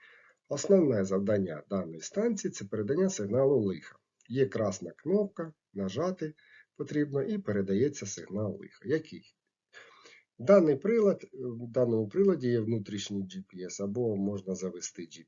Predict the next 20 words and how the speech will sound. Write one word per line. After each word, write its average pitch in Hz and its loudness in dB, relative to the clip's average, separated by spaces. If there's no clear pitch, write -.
P 85 -12
S. - -14
І 196 6
він 240 4
може, 156 10
якщо 170 -2
ми 120 2
нажимаємо 156 4
кнопку, 233 2
він 196 6
передає 190 4
координати 170 0
нашого 110 -2
місця, - -12
так? 151 -12
А 180 -4
також 254 2
там 151 0
є 143 4
не-, 160 4